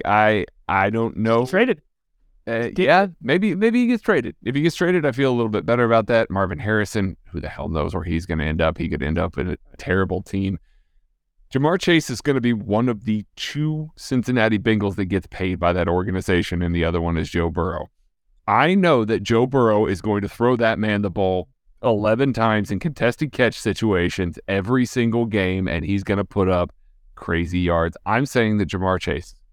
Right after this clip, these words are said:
Speaker 1: is going to be the guy. Personal stats only from that regard there. All right,
Speaker 2: Good point.
Speaker 1: Casey L V, uh,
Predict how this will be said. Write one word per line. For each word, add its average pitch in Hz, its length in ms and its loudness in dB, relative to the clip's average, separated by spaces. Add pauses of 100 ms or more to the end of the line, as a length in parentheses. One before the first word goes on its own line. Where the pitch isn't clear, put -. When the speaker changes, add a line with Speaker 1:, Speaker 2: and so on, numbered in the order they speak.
(200)
Speaker 1:
is 95 180 -4
going 92 280 -2
to 87 60 -4
be 92 140 -2
the 85 120 -2
guy. 87 340 0 (460)
Personal 123 600 0 (380)
stats - 640 -2 (300)
only 95 520 -6 (240)
from 50 220 -4
that 50 220 -6
regard - 460 -8
there. - 240 -10 (1080)
All 117 200 6
right, 110 340 6
Speaker 2:
Good 117 100 -8
point. 131 140 2
Speaker 1:
Casey 123 420 0 (500)
L 127 200 4
V, 131 420 2
uh, 127 240 0